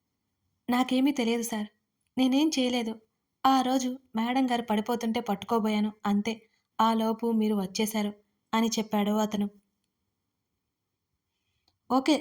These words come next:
సరే వెళ్ళు" అని అనగానే వెంటనే అక్కడి నుంచి వెళ్ళిపోయాడు.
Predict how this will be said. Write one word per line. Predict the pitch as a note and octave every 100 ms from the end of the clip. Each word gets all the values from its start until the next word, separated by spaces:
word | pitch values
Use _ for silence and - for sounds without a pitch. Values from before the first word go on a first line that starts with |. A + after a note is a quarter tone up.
| -
సరే | - A3 A#3+
వెళ్ళు" | A#3 G#3 A3 G#3+ - _ _ _
అని | A#3+ B3+
అనగానే | A3 A3 A#3 A3+ A3 _ _ _ -
వెంటనే | A3 A#3 A#3+ A3+ A3
అక్కడి | - A3
నుంచి | G#3+ G#3+ A#3
వెళ్ళిపోయాడు. | G3+ G3 G#3+ A3 G#3+